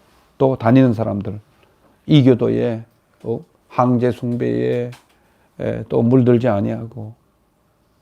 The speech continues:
또 죄에 물들지 않는 그런 사람하고 주님이 함께 다닌다고 했습니다. 함께 다닌다고 했습니다.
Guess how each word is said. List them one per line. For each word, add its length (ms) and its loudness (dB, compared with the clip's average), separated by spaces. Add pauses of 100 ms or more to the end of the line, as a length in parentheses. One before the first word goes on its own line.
(140)
또 480 0 (580)
죄에 280 8
물들지 480 2
않는 440 0 (180)
그런 240 -6
사람하고 680 -6 (200)
주님이 320 -6
함께 320 -8
다닌다고 360 -4
했습니다. 380 -12 (160)
함께 440 -6
다닌다고 380 -2
했습니다. 320 -14